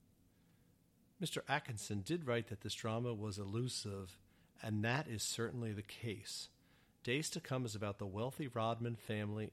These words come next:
in Callum, Ohio, a small town of Cleveland. They have owned a brush factory for multiple generations. The workers have gone on strike, and the play begins with the hiring of strikebreakers.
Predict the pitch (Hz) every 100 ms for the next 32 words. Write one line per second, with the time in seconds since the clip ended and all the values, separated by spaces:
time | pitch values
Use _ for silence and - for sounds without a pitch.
0 | - 95 - 113 131 131 117 117 104 98
1 | 95 90 - - - 104 - 120 123 -
2 | 110 101 - 110 110 98 101 - - -
3 | - _ _ - - - - - - _
4 | - 117 120 127 127 160 123 95 127 -
5 | - 110 104 - 104 92 101 104 120 120
6 | 117 101 104 101 101 104 104 98 101 101
7 | - - - _ - _ - - 117 117
8 | 156 165 143 117 107 113 113 110 - 165
9 | 127 107 - - - - - 120 120 135
10 | 151 147 117 123 120 - 107 110 123 127
11 | 131 123 110 - - 101 - 98 92 -
12 | - 82 -